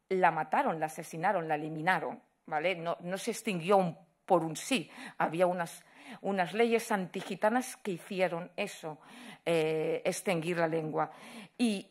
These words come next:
ese sí que es un símbolo de, de identidad. Y eso es muy importante y lo vemos, por ejemplo, la identidad catalana,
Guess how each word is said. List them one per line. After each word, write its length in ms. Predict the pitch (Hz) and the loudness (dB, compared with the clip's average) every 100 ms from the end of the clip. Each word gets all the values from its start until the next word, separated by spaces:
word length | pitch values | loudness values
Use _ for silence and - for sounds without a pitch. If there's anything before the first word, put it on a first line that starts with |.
| _ | _
ese 260 | 277 277 294 | 2 2 0
sí 180 | - 262 | -2 0
que 120 | 214 | 0
es 120 | - | 0
un 120 | 185 | -6
símbolo 600 | - 185 160 151 143 - - | -6 -4 2 2 2 -2 -6
de, 340 | 160 151 147 160 | -2 0 0 0
de 100 | 175 | 0
identidad. 640 | 156 165 160 165 160 160 | 2 -2 -2 0 2 2
Y 100 | 226 | 0
eso 100 | 269 | -4
es 100 | 277 | -2
muy 140 | 262 202 | 0 0
importante 480 | 180 180 - 214 | -2 2 2 2
y 20 | 240 | 2
lo 100 | 175 | 0
vemos, 280 | 196 165 | 0 -2
por 160 | - 151 | -6 -8
ejemplo, 480 | - 202 - 160 147 - 233 | -6 -6 -6 -10 -10 -14 -10
la 100 | - | -2
identidad 540 | 180 170 151 165 180 190 | -2 -2 -6 -2 -2 2
catalana, 800 | 233 214 185 196 254 277 269 | 2 6 4 4 2 -2 -10